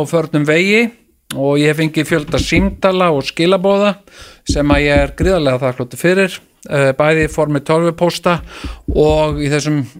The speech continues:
skilaboða hluta samfélagsmiðlana eins og við þekkjum,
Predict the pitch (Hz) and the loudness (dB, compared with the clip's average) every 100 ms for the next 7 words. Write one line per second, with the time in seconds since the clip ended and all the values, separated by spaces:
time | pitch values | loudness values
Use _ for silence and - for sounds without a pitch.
0 | 139 - 160 175 180 160 170 160 156 175 | -2 0 2 2 0 0 0 0 0 0
1 | 180 - 185 165 - _ _ - - - | 0 -2 -2 -2 -6 _ _ -20 -20 -20
2 | - 160 170 190 185 - 190 196 196 196 | -6 -2 0 2 0 2 2 2 2 0
3 | 180 175 175 190 - 202 190 | 0 0 2 0 0 0 0